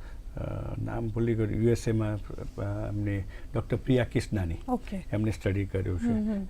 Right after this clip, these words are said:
Speaker 1: એટલે એવા ઘણા બધા આવનાર ભવિષ્યમાં, અને થેલેસેમિયા માટે પણ ઇટાલીમાં એવો ટ્રાય થયો છે, પણ થેલેસેમિયા એવા સક્સેસફુલ નથી થયા.
Speaker 2: હમ.
Speaker 1: પણ જે પ્રમાણે અત્યારે વિજ્ઞાન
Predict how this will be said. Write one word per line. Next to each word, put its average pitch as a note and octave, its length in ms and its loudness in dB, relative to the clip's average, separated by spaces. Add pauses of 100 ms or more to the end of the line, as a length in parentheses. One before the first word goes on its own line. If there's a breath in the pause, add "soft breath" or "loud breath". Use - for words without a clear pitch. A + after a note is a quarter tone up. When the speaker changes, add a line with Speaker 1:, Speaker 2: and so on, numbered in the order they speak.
Speaker 1:
એટલે A#2 140 2
એવા B2 140 4
ઘણા A#2+ 280 4
બધા D3 200 6
આવનાર B2+ 320 6
ભવિષ્યમાં, B2+ 500 6
અને B2+ 140 6
થેલેસેમિયા B2 640 6
માટે C3+ 260 6
પણ C3 180 6
ઇટાલીમાં B2+ 500 4
એવો A#2+ 120 4
ટ્રાય A#2 280 4
થયો B2 320 6
છે, B2 200 2 (460 loud breath)
પણ B2 80 4
થેલેસેમિયા A#2 580 4
એવા A#2+ 140 4
સક્સેસફુલ A2+ 580 0
નથી A#2 260 4
થયા. F2+ 320 2
Speaker 2:
હમ. A3+ 220 2
Speaker 1:
પણ - 240 -4
જે A2+ 220 8
પ્રમાણે B2+ 440 6
અત્યારે B2+ 320 6
વિજ્ઞાન A#2+ 760 4